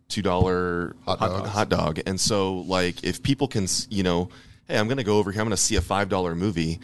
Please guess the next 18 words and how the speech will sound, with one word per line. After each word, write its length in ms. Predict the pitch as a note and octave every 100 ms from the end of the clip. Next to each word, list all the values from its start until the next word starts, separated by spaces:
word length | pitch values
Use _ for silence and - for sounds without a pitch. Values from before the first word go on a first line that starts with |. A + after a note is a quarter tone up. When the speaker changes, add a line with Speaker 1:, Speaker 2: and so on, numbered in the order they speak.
| - - -
Speaker 1:
I'm 100 | G2+
gonna 120 | B2+
get 160 | F#2 F#2
some 180 | -
food 240 | E2+ G#2 F#2+
from 140 | F#2+
the 100 | E2
restaurant, 400 | E2 G#2+ - E2+
though, 160 | E2+ D#2+
and 100 | F2
carry 280 | F2+ F2+ F2
it 80 |
over." 360 | F2+ G2+ - F2 -
And 320 | F#2 F2 D#2
we 260 | G2+ G#2+ G2 -
offer 280 | F2+ -
all 120 | F#2+ F#2+
that, 260 | F#2 A2